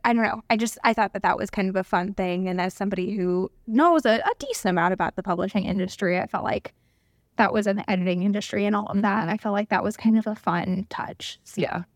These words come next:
Speaker 2: I liked that too.
Speaker 1: Yeah.
Speaker 2: Yeah, that was, we were so excited. I'm so sad Danielle's not here to hear you review this because we were so excited for you to read this.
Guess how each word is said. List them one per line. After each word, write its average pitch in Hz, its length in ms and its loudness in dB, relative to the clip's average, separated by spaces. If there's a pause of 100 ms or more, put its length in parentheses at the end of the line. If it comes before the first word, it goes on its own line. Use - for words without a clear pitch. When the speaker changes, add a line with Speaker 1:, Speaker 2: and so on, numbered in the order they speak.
(160)
Speaker 2:
I 185 80 0
liked 185 200 2
that 156 140 2
too. 139 320 -4 (260)
Speaker 1:
Yeah. 220 120 -6 (300)
Speaker 2:
Yeah, 175 160 6
that 190 120 6
was, 220 260 0 (760)
we 208 180 2
were 226 120 4
so 175 300 2
excited. 175 420 2
I'm 175 120 2
so 175 160 0
sad 190 220 0
Danielle's 170 360 2
not 175 140 2
here 170 280 2
to 165 220 -4
hear 175 180 2
you 175 140 2
review 165 340 0
this 165 240 0
because 170 280 -2
we 160 60 2
were 160 60 0
so 156 300 0
excited 165 400 0
for 202 80 0
you 196 80 2
to 180 80 2
read 156 260 -2
this. 214 460 2